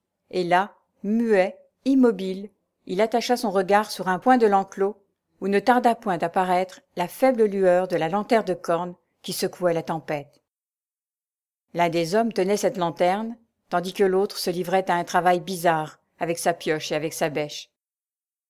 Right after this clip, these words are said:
Après avoir écarté la neige, il creusait dans la terre durcie un trou large d'un pied, long de deux et profond de trois.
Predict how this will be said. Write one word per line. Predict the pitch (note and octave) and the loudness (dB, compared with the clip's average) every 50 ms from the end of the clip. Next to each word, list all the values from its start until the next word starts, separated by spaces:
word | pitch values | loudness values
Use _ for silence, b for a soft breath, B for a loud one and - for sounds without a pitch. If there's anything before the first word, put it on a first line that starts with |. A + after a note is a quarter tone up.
| _ _ _ _ _ _ _ _ - | _ _ _ _ _ _ _ _ -18
Après | - D3+ - G#3+ G#3 F#3 | -16 -4 0 2 4 4
avoir | F3+ E3+ F#3 F#3+ G3 | 6 6 6 4 4
écarté | F3+ - - - - - G3 | 2 0 -2 -2 0 0 0
la | F3+ E3+ E3 | 0 0 0
neige, | E3 E3 E3+ F#3 G#3 A3 G#3 - _ _ _ _ _ _ _ - | 0 0 0 -2 -2 -4 -8 -12 _ _ _ _ _ _ _ -12
il | F3+ F3 - | -12 -12 -10
creusait | - - B3+ B3 G#3 G#3 G3+ E3+ | 0 4 4 6 6 4 2 2
dans | D3+ D#3 | 0 -2
la | D#3 E3 E3 | -2 -4 -2
terre | - - A3+ G#3 F#3 | 0 0 0 0 0
durcie | F3+ F#3+ G3+ G3 - - - A3 A3+ B3 _ _ _ _ _ _ _ - | -6 -10 -8 -8 -8 -8 -8 -8 -8 -10 _ _ _ _ _ _ _ -2
un | F#3+ G3+ G3+ | -2 -2 -2
trou | - - - G#3 F#3 E3 | -4 -8 -6 -6 -6 -2
large | D#3 F#3 A3 A3 G3+ G3+ F#3+ F#3+ F3 | 0 2 2 2 2 -2 -6 -6 -4
d'un | E3+ G#3 G#3+ G#3+ | -2 -2 -2 -4
pied, | G#3+ - - G3 F#3+ G3 A3 - _ _ _ _ - | -6 -8 -6 -4 -4 -4 -6 -10 _ _ _ _ -6
long | F3 F#3 G3+ B3 B3+ B3 | -2 2 4 4 4 4
de | G#3 G#3 G3+ | 4 2 0
deux | E3+ D#3 F3 E3+ E3+ - _ _ _ _ _ _ - | 0 0 -2 -2 -4 -6 _ _ _ _ _ _ -12
et | F#3 | -12
profond | - - - A#3 G#3 - - G3+ G3 | -10 -6 -4 -4 -4 -6 -6 -6 -6
de | F3+ E3 | -4 -4
trois. | E3 - - - D#3 C#3 - _ _ | -6 -6 -8 -8 -8 -8 -10 _ _